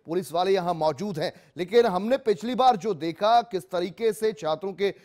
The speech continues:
इस पूरे विरोध को जो notorious elements थे, जो अराजक तत्व थे, उन्होंने hijack कर लिया था और उसके बाद नुकसान सरकारी संपत्ति का देखने को मिला था। इस बार क्या पुलिस ने पहले से तैयारी की है? ऐसे notorious element पहले से अंदर हैं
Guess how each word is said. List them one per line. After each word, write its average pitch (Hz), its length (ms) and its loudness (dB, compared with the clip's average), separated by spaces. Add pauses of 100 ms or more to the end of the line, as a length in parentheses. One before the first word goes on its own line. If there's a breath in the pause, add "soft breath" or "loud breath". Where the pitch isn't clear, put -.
(140 loud breath)
इस 175 100 -8
पूरे 240 260 2
विरोध 202 460 2
को 233 340 2 (120 loud breath)
जो 160 100 -6
notorious 254 760 -2
elements 220 480 -2
थे, 160 80 -6
जो - 320 -8
अराजक 247 380 4
तत्व 254 400 -2
थे, 240 200 4
उन्होंने 220 280 2
hijack 185 460 0
कर 214 120 0
लिया 202 200 2
था 233 400 -2
और 208 140 2
उसके 233 260 -6
बाद 196 300 0
नुकसान 196 600 -4
सरकारी 185 480 -6
संपत्ति 175 560 -12
का 208 440 -2 (200)
देखने 240 300 6
को 254 100 2
मिला 220 220 4
था। 180 240 -2 (200 soft breath)
इस 170 160 -4
बार 247 220 2
क्या 240 140 -2
पुलिस 202 240 -6
ने 214 60 -6
पहले 185 240 -2
से 214 100 -8
तैयारी 185 460 -2
की 190 180 -10
है? 226 100 0
ऐसे 220 180 -4
notorious 190 520 -6
element 208 300 -2
पहले 185 500 4
से 240 120 -4
अंदर 214 480 2
हैं 254 240 2